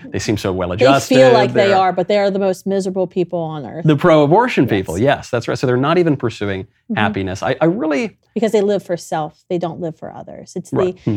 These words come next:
Speaker 2: you know, the principles of universal happiness. Just
Speaker 1: Hmm.
Speaker 2: not to get theological. But
Speaker 1: Right. No, I mean, well,
Speaker 2: Yeah.
Speaker 1: but, but I'm, I'm glad you brought that up because very often I, I find today a lot of conservatives, pro-lifers, I know there are people on the left who are,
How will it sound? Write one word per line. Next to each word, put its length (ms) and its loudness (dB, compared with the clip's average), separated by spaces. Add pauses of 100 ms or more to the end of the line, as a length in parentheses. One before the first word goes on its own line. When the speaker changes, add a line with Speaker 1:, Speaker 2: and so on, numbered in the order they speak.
Speaker 2:
you 80 -6
know, 160 -4
the 80 -2
principles 640 -6
of 100 -8
universal 600 -8
happiness. 720 -20 (120)
Just 200 2
Speaker 1:
Hmm. 80 -14
Speaker 2:
not 140 -16
to 40 -14
get 160 -16
theological. 640 -16
But 100 -8
Speaker 1:
Right. 220 -2
No, 180 4
I 100 4
mean, 200 6
well, 220 2
Speaker 2:
Yeah. 80 0
Speaker 1:
but, 160 0 (240)
but 180 -2 (640)
I'm, 180 2
I'm 80 2
glad 240 2
you 80 2
brought 280 2
that 160 2
up 260 -2
because 680 0 (360)
very 320 0
often 480 0
I, 140 -8 (140)
I 100 -4
find 420 -6 (320)
today 580 -4
a 60 -16
lot 160 -4
of 160 -12 (640)
conservatives, 800 0
pro-lifers, 640 0
I 60 0
know 140 -2
there 80 -2
are 40 -2
people 220 0
on 140 0
the 60 -4
left 400 -2
who 100 -2
are, 100 -4